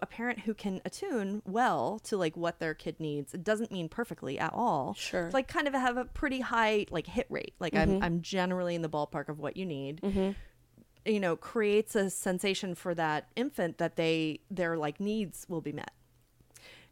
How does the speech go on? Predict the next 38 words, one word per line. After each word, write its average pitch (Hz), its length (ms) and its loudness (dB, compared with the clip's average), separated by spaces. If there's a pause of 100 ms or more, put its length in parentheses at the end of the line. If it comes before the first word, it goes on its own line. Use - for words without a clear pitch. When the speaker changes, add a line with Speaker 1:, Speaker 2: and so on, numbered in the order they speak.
Speaker 1:
And 175 580 4 (840)
so 240 160 6
within 254 240 6
the 247 100 6
general 196 340 4
population, 175 560 0
that's, 139 220 -4
like, - 160 -6
I'm 147 140 -2
not 156 200 4
even 160 160 0
talking 160 240 -2
about 151 200 -6
pathology, 175 580 2
but - 220 -4
there 165 160 6
are 196 40 8
Speaker 2:
Mm-hmm. 202 80 6
Speaker 1:
different 185 340 -4
ways 156 520 -4 (160)
to 160 240 -2
form 156 300 -4
attachments. 147 840 -4 (380)
There 151 100 0
are 151 60 2
secure 175 340 -2
attachments, 156 560 -4
and 147 160 -4
then 147 360 -4
there's 143 260 -4
two - 200 -4
different, 165 400 -2 (120)
um, 139 320 -6 (100)
varieties 151 560 0
of 143 80 -6
insecure 220 360 -6
attachments. 240 640 -6
Speaker 2:
Mm-hmm. 196 200 4